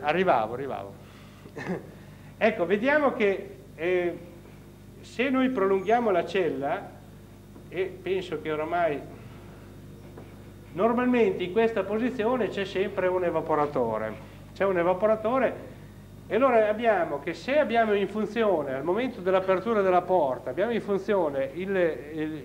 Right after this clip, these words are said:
il ventilatore della cella, il ventilato, diciamo che normalmente il ventilato lavora in quest-, in questo modo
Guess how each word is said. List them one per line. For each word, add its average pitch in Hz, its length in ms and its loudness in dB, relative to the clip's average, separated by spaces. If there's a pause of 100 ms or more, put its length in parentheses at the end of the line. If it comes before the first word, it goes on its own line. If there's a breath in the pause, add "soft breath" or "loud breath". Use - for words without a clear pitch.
il 170 100 -8
ventilatore 170 720 0
della 147 200 -4
cella, 131 380 -2
il 135 120 -6
ventilato, 143 840 -4 (540 loud breath)
diciamo 202 440 2
che 165 300 0 (300)
normalmente 185 760 0
il 143 60 -6
ventilato 151 680 -2
lavora 151 420 -2
in 135 180 -4
quest-, 156 280 -6 (160)
in 135 180 -8
questo 160 340 -6
modo 147 720 -4